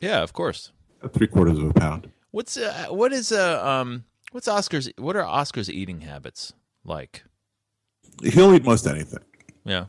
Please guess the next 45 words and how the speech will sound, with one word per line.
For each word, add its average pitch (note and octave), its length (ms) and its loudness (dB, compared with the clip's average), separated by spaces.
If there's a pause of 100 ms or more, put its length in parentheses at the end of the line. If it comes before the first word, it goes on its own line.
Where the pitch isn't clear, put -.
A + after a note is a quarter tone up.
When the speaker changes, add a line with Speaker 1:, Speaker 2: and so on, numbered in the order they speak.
Speaker 2:
We're F#2 120 4
very, G#2 220 8 (120)
we're F2 100 -2
very F#2 220 8
lucky. E2+ 260 4
W-, D#2 380 -2 (100)
Speaker 1:
Yeah, A2 220 -2
that - 80 -4
Speaker 2:
we G#2 140 6
Speaker 1:
is G2 40 6
Speaker 2:
really G#2+ 120 10
Speaker 1:
lucky. G#2 200 4
Speaker 2:
did, F#2+ 80 -8 (140)
didn't A#2+ 200 6
wanna F#2 260 6 (160)
have E2+ 140 6
a E2+ 60 4
finicky D#2+ 500 2 (100)
eater. E2 400 2
He B2 80 -6
might A2+ 340 2
still F#2+ 300 6
end D#2 140 2
up F#2+ 140 4
finicky. C2+ 460 -8 (1080)
Speaker 1:
Mm-hmm. G#2 160 -10
Speaker 2:
I - 40 -6
think D2+ 180 -8
that D#2+ 160 -6
starts - 340 -4
to - 60 -12
develop D2 380 -2
after D2 280 -4
two. D#2+ 300 -8 (580)
But - 100 2
last G#2+ 260 6
night G#2 180 0
he G2 140 4
had F#2 300 4
a, E2 220 0
uh, D2+ 240 -6 (640)
we, F2+ 140 -6
we F2 180 -6
had, F2+ 260 0 (520)
uh, D2+ 360 -4